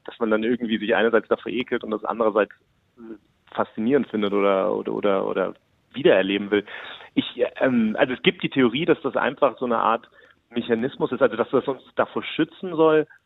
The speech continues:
ähm, die Sachen aus den Augen zu verlieren zum Beispiel. Also wenn ich irgendwo eine Spinne sehe zum Beispiel, dann ekel ich mich vor der, aber ich kann auch nicht so richtig weggucken. Und ich denke mal, dass es vielleicht ganz gut ist, dass ich da nicht weggucken kann, weil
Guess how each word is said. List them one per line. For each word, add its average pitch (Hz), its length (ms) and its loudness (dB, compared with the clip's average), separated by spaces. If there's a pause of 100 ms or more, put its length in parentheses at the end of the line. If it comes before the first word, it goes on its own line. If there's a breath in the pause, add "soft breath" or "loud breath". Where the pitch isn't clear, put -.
(220)
ähm, 123 540 2
die 120 180 -10
Sachen 131 240 0
aus - 160 -6
den 127 120 -6
Augen 147 380 2
zu 107 100 -12
verlieren 98 380 -4
zum 101 120 -10
Beispiel. 95 360 0
Also 120 200 2
wenn 127 120 2
ich 170 160 -4
irgendwo 165 260 0
eine 139 100 0
Spinne 185 400 0
sehe 101 260 -4
zum 107 120 -16
Beispiel, 107 380 -2
dann 110 180 -2
ekel 151 340 0
ich 98 160 -4
mich 104 200 -12
vor 98 140 0
der, 117 300 0 (580)
aber 117 120 2
ich 113 80 -4
kann 160 160 0
auch 190 100 4
nicht 190 140 -14
so 170 60 -4
richtig 139 340 -10
weggucken. 110 640 -2 (420 soft breath)
Und - 80 -6
ich 113 100 -6
denke 151 220 0
mal, 170 100 6
dass 135 100 -2
es 143 140 -10
vielleicht 147 240 0
ganz 127 220 -2
gut 202 260 -6
ist, 139 160 -4
dass 127 120 -2
ich 110 80 -8
da 117 100 2
nicht 107 180 -8
weggucken 120 440 -4
kann, 139 360 -2 (100)
weil 131 400 0